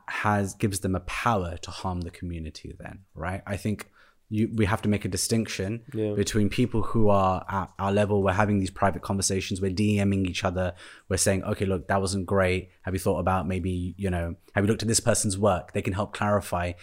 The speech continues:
Speaker 1: some of the mistakes you made in your thinking around this thing," right? So we're doing that all the time. But, you know, I feel like if you take a position,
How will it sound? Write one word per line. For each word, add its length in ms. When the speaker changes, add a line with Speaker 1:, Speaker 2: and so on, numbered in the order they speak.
Speaker 1:
some 160
of 20
the 60
mistakes 400
you 80
made 140
in 40
your 100
thinking 380
around 280
this 200
thing," 180
right? 180
So 100
we're 80
doing 140
that 100
all 100
the 100
time. 200
But, 340
you 140
know, 220
I 80
feel 260
like 380
if 220
you 100
take 240
a 40
position, 680